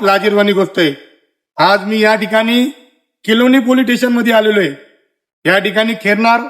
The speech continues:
उपनिरीक्षक आहे, ते आल्यानंतर याची चौकशी करतील आणि याच्यावर जे कोणी दोषी असतील, मेघा चौधरी आणि सार्थक चौधरी यांच्यावर आम्ही जोपर्यंत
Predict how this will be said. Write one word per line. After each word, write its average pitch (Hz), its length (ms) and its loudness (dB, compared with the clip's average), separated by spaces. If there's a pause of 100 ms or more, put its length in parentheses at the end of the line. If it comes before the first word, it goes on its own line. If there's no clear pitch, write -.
(120)
उपनिरीक्षक 226 640 -2
आहे, 185 220 0 (840)
ते 196 60 2
आल्यानंतर 226 540 0
याची 226 200 0
चौकशी 226 400 0
करतील 190 380 -2 (400)
आणि 165 120 0
याच्यावर 233 280 -2
जे 233 160 -2
कोणी 240 220 0
दोषी 226 280 0
असतील, 214 480 -2 (760)
मेघा 185 320 2
चौधरी 233 520 0 (440)
आणि 165 120 -2
सार्थक 196 460 -2
चौधरी 214 360 -2 (500)
यांच्यावर 233 360 0
आम्ही 220 260 0
जोपर्यंत 226 460 0